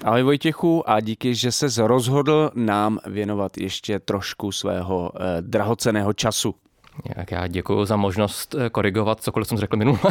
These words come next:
Speaker 2: <laughs>
Speaker 1: A ta přichází právě teď. Eh, Vladimír Putin nám svým vyhlášením mobilizace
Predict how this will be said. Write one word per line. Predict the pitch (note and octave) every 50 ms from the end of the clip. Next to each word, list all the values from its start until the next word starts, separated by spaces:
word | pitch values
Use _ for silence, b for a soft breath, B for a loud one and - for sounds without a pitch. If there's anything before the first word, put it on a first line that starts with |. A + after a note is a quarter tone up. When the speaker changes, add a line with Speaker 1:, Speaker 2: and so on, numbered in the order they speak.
| - -
Speaker 2:
<laughs> | - G2 - - - - - C3+ - - - D#3 - - -
Speaker 1:
A | G#2 G2+
ta | - B2+
přichází | A#2+ - - D3 - D#3+ D3 D3 D3 D3+
právě | B2 - - A#2+ A#2+ A#2+ B2 C3 D#3 F#3
teď. | F3 A#2+ G2 F2+ G2 - - B B B B B B B B B
Eh, | G#2 G2+ G2+ G2+ G2+ G2+ G2+ G2+
Vladimír | G2 A2 A2 A2+ B2 C#3+ E3 F3 E3
Putin | - E3 D3 - E3 D#3+ D#3
nám | D#3 D3+ D3 C#3+
svým | - - D#3+ D#3+ D#3+ D#3 C#3+ A#2
vyhlášením | G#2 G2+ B2+ B2 C3 C3 C3+ C3 - - D3+ D3+ D3+ D3 C#3
mobilizace | B2+ B2 B2+ B2+ A#2 C3 C3 C3 B2+ B2 C#3 C3 - - C#3+ C#3 C#3 C#3